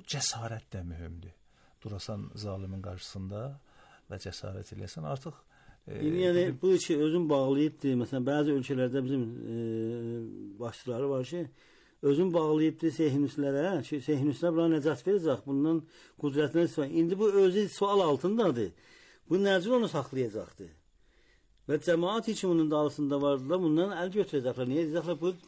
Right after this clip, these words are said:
Speaker 2: terroristlər nə, nə himayət edir? Bu sehinistlərdən ha himayət edir? Bu uşaqların, e, qadınların, e, ölməyində əli vardı.
Speaker 1: Bəli.
Speaker 2: Sən ki, gəlirsən, onların əli verirsən, ondan dost olursan,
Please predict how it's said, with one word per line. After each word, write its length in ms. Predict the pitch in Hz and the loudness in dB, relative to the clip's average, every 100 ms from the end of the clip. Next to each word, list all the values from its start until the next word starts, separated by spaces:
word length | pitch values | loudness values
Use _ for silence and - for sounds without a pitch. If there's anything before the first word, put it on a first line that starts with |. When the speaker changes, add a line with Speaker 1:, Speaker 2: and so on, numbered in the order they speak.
| - _ _ _ - | -20 _ _ _ 0
Speaker 2:
terroristlər 640 | 151 151 175 175 156 190 | 4 6 4 2 2 2
nə, 140 | 214 135 | 2 -2
nə 140 | 135 | -4
himayət 300 | 113 104 95 | -4 -6 -8
edir? 140 | 92 87 | -14 -14
Bu 140 | - 165 | -6 -4
sehinistlərdən 760 | 170 170 151 143 156 143 196 190 | 0 0 2 0 -2 -4 -4 -4
ha 80 | 170 | -4
himayət 420 | 131 117 104 98 | -2 -4 -6 -10
edir? 260 | 87 87 85 - - - - - - | -14 -16 -18 -20 -20 -20 -20 -20 -10
Bu 140 | 190 | -8
uşaqların, 640 | 202 180 135 156 151 190 131 - _ _ - | -4 -2 0 2 4 4 2 -2 _ _ -8
e, 80 | 135 135 135 135 135 | -2 2 2 0 0
qadınların, 640 | 147 143 143 143 165 170 | 0 4 4 4 4 2
e, 560 | 131 - 143 143 139 143 139 139 | 0 -6 -6 -6 -4 -4 -4 -2
ölməyində 640 | 151 143 139 143 143 139 202 190 - 160 131 135 | 2 4 4 4 4 4 2 -2 -10 -20 -18 -10
əli 300 | 143 147 196 | -2 2 4
vardı. 420 | 208 160 92 82 - - | 6 4 0 -12 -14 -10
Speaker 1:
Bəli. 260 | 107 104 101 - | -8 -8 -10 -14
Speaker 2:
Sən 220 | - 180 | -4 -2
ki, 80 | 190 175 | 0 2
gəlirsən, 260 | 151 147 | 2 2
onların 320 | 147 147 151 151 | 0 2 0 -2
əli 240 | 143 147 | 0 4
verirsən, 320 | 143 135 147 | 4 2 -2
ondan 280 | 147 143 135 | 0 0 2
dost 240 | 147 139 | 0 0
olursan, 580 | 147 143 135 151 170 196 | -2 -2 -2 -2 -2 -4